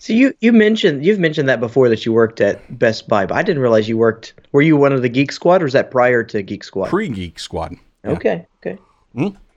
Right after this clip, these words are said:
Speaker 2: Yeah, I was Geek Squad before we thought being a geek was cool. Um, <laughs> and mostly just on the audio video side. So I was doing, like, your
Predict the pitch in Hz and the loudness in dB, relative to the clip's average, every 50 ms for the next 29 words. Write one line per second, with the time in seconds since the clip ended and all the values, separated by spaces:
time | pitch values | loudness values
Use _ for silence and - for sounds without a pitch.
0 | _ _ _ _ _ _ _ _ _ _ _ _ - 127 123 120 123 139 160 160 | _ _ _ _ _ _ _ _ _ _ _ _ -10 -8 -8 -2 0 2 2 2
1 | 127 101 98 139 151 143 - - - 143 147 151 143 120 - - 131 131 131 127 | 2 2 2 0 0 0 -2 -2 0 0 2 2 0 -2 -2 0 0 2 2 2
2 | 123 117 123 117 110 104 - 120 117 - 117 98 95 98 92 117 113 110 107 101 | 0 0 -2 -2 -4 -4 -4 -4 -4 -4 -6 -10 -14 -10 -6 -4 -2 -2 -2 -2
3 | 87 104 107 101 - 104 95 - - 113 101 90 - - - - - - - - | -2 -4 -6 -6 -6 -8 -10 -6 -4 -4 -4 -4 -6 -10 -18 -20 -20 -20 -20 -20
4 | - - - 98 95 95 95 92 90 87 85 - - - - 62 - - - 147 | -12 -8 -4 -4 -2 -2 -2 -2 -4 -4 -6 -8 -12 -14 -14 -12 -12 -6 -2 0
5 | 147 147 156 165 175 - - - 156 151 139 110 113 123 - - - 117 113 110 | 2 2 2 2 0 0 -2 -2 0 0 0 0 -2 -4 -4 -4 -4 -4 -2 -2
6 | 110 104 - 104 104 104 101 98 92 90 101 98 98 95 87 80 - - 98 87 | -4 -4 -2 0 0 0 0 -2 -4 -4 -4 -2 -2 -4 -4 -6 -6 -8 -6 -6
7 | 85 85 82 82 80 - - 98 92 98 - 104 98 98 95 95 85 87 92 92 | -6 -6 -8 -8 -10 -8 -6 -4 -4 -4 -4 -4 -4 -2 -2 -4 -6 -8 -8 -6
8 | 98 95 92 92 90 90 87 85 82 - - 90 90 87 87 85 87 | -4 -4 -4 -4 -4 -4 -6 -6 -8 -8 -8 -6 -6 -4 -4 -4 -6